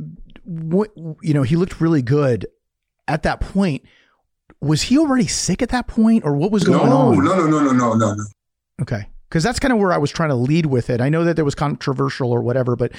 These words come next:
Speaker 1: but what I was trying to go with is that, was he already having issues with his physique at that point that it was going up and down, or, or
Speaker 2: Nothing,
Speaker 1: how did,
Speaker 2: nothing.
Speaker 1: how did that whole illness
Speaker 2: That
Speaker 1: thing
Speaker 2: was,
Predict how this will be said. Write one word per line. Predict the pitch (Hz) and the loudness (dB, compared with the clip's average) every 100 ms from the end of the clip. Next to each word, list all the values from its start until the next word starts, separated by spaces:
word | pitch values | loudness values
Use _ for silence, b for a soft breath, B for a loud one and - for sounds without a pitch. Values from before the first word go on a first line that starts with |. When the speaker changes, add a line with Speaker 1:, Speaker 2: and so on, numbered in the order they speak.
| B - | B -4
Speaker 1:
but | 160 | 0
what | 151 | 0
I | 151 | 0
was | 143 | 0
trying | 185 | -2
to | 165 | 0
go | 147 202 | 0 2
with | 165 139 | 0 0
is | 123 | 0
that, | 131 - B B B B B _ _ _ | -2 -4 B B B B B _ _ _
was | - 151 151 | -6 0 0
he | 180 202 | 2 2
already | 175 156 170 123 | 2 0 0 -2
having | 147 151 123 - | 0 0 -2 -4
issues | 151 170 - 160 123 | -4 -2 0 0 0
with | 120 | -2
his | 110 | -4
physique | 120 104 147 175 | -4 -2 -2 -2
at | 147 | -2
that | 143 - | -4 -2
point | 143 131 | -2 -2
that | 127 | -2
it | |
was | 123 117 | -2 0
going | 131 - | -2 -2
up | 131 135 | -4 -2
and | 120 | 0
down, | 139 170 196 180 | 0 2 0 0
or, | 131 123 | -2 0
or | 123 117 120 | 0 0 2
Speaker 2:
Nothing, | 139 139 123 | 2 2 2
Speaker 1:
how | 175 | 4
did, | 220 285 | 4 4
Speaker 2:
nothing. | 285 - | 0 -4
Speaker 1:
how | - 185 | -4 -2
did | 196 | 0
that | 190 | 0
whole | 156 175 165 160 - 143 | 2 2 2 0 0 0
illness | 151 156 139 | 2 2 2
Speaker 2:
That | 165 | 4
Speaker 1:
thing | 127 | 4
Speaker 2:
was, | 127 - - | 4 2 -2